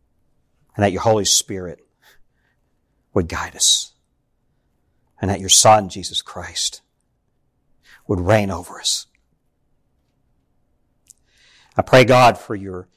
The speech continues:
protection over not just individuals in this room, but our community, our country, our world. Forgive us, Father, where we fail each other,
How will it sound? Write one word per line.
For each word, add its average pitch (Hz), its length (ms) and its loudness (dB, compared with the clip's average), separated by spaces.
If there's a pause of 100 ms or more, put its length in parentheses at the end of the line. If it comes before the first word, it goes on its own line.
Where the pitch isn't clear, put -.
(840)
protection 131 640 2
over 104 460 -6
not 147 220 -2
just 120 240 -6
individuals 113 720 -6
in 104 100 -12
this 98 220 -10
room, 107 260 -10
but 87 100 -10
our 80 120 -8
community, 110 640 -10
our 78 160 -18
country, 104 480 -10
our 80 100 -12
world. 90 460 -16 (2500)
Forgive 120 400 6
us, 123 160 4
Father, 120 420 4
where 101 220 -6
we 95 140 -8
fail 110 640 -6
each 101 260 -12
other, 110 440 -4